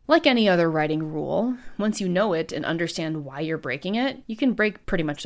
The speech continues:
all of them. It's not carved in stone to always write in active voice or use active descriptions. If you have telling and showing, just lean a bit more toward showing and you'll be fine. The rest will come out through edits,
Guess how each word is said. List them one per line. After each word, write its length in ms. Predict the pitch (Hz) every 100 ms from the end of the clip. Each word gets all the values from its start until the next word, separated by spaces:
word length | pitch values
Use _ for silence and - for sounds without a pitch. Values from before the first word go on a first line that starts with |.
| -
all 100 | -
of 100 | -
them. 280 | - - -
It's 140 | 202
not 180 | 247 247
carved 300 | - 208 202
in 80 | 196
stone 340 | 175 170 170 175
to 60 |
always 440 | - 165 175 180 175
write 320 | 143 151 180
in 100 | -
active 360 | 143 - 160 143
voice 420 | 135 170 180 -
or 80 | 175
use 260 | 175 202 202
active 240 | 160 - 160
descriptions. 760 | 151 - 151 - - 214 - -
If 140 | - 196
you 120 | 196
have 180 | 202 185
telling 360 | 202 190 175
and 320 | 147 180 262
showing, 500 | 226 151 123 131 185 -
just 240 | - 220 170
lean 240 | 165 190
a 40 | 190
bit 220 | 202 -
more 240 | 170 175
toward 380 | 180 160 165 165
showing 420 | 156 135 139 151
and 120 | - 139
you'll 80 |
be 100 | 139
fine. 400 | 156 71 - - -
The 80 | 175
rest 260 | 196 -
will 60 | 226
come 160 | 226 202
out 220 | 185 -
through 120 | -
edits, 540 | 139 262 294 - -